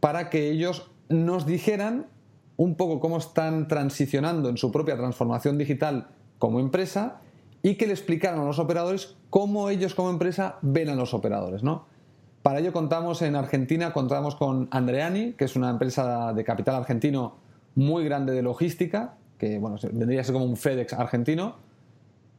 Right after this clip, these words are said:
Y en, y en México contamos con el banco B B V A Bancomer, que es el banco retail más grande del país,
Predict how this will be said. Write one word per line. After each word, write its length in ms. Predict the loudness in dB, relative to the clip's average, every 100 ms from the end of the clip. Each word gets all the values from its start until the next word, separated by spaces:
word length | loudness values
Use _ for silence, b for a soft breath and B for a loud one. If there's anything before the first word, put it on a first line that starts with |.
| _
Y 340 | 2 2 0 0
en, 760 | 0 0 0 0 0 0 -2 -2
y 140 | 0
en 140 | 0 0
México 320 | 0 -2 0
contamos 400 | 0 0 -2 -2
con 160 | 0 0
el 120 | 2
banco 360 | 0 0 0
B 100 | 0
B 60 | 0
V 280 | 0 0 0
A 100 | 0
Bancomer, 600 | -2 0 0 0 -2 -2
que 120 | -2
es 120 | 2
el 100 | 0
banco 540 | 2 0 0 0 0 0
retail 540 | 0 0 0 -2 0
más 200 | 0 0
grande 220 | 0 0
del 140 | 0 0
país, 420 | 0 0 -6